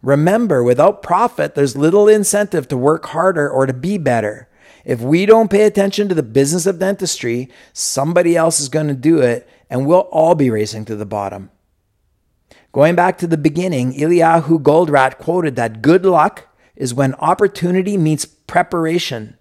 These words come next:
when bad luck, uh, is when bad,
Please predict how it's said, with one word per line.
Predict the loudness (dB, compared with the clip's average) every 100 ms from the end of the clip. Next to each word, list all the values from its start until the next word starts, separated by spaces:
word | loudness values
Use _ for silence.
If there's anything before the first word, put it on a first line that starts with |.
| _ _ -20 -20 -6
when | -2 -2
bad | 2 4 4 4
luck, | 4 2 0 -8 _ _ _ _ _ _ -2
uh, | 2 2 2
is | 0 0 -2
when | -4 -2 -2
bad, | 0 2 4 4 2